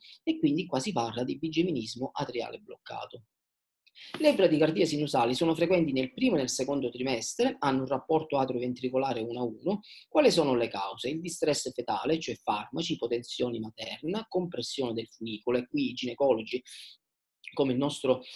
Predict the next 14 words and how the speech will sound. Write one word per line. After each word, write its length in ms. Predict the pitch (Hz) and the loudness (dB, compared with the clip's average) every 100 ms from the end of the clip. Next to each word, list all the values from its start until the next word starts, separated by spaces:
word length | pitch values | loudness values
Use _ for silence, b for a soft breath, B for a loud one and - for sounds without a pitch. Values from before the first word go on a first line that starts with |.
| B B | B B
eh, 460 | 120 120 123 123 | -2 -2 -2 -2
ginecologo 400 | 117 135 127 151 | -2 0 4 4
di 180 | 127 123 | 2 0
vivendo, 340 | 123 156 143 120 | 2 2 2 0
che 60 | |
è 40 | 120 | -2
il 60 | |
dottore 300 | 120 120 135 | -4 -2 -2
Di 140 | 120 135 | -2 -2
Nuzzo, 240 | 135 - | -4 -6
ci 160 | - 113 | -8 -4
può 80 | |
dare 280 | 120 135 117 _ | -2 -2 -2 _
più 300 | - 127 - | 0 0 -2